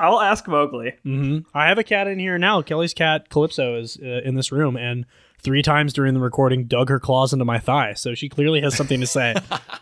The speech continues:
Speaker 1: I think that's everything, though, right? Should we end the show?
Speaker 2: I think that's it. We should. I have to go to lab.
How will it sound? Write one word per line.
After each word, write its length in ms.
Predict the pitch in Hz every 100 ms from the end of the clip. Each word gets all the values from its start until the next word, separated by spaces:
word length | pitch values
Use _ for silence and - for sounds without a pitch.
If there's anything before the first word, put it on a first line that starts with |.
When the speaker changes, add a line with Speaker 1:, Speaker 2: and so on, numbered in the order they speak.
| - - - - - 679 _ _ _ _ _ _ - - - - - _ _ _ -
Speaker 1:
I 80 |
think 180 | 156 240
that's 160 | 320 240
everything, 360 | 196 247 139
though, 140 | 135 131
right? 280 | 127 175 196
Should 120 | 165
we 100 | 151
end 120 | 156
the 40 |
show? 240 | 170 - 143
Speaker 2:
I 100 | 127
think 160 | 131
that's 220 | 123 113 120
it. 140 | 110
We 100 | 117
should. 260 | - 120 107
I 120 | 110
have 100 | 113
to 80 | 127
go 200 | 117 113
to 140 | 107
lab. 340 | 104 104 104